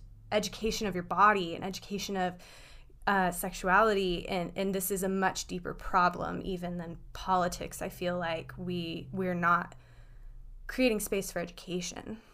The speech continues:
Um, I even follow, like, a femme educator, which is fertility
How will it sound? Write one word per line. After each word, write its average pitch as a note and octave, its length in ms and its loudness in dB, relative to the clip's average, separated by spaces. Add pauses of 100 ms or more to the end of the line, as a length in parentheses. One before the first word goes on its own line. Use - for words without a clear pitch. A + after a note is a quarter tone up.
(520)
Um, F#3 560 0 (680)
I G3+ 100 2
even F#3+ 180 0
follow, F3+ 320 4
like, F3 240 0
a F#3 40 -8
femme F#3 320 -2
educator, - 640 -6
which - 220 -8
is - 400 -8 (280)
fertility G#3 960 -6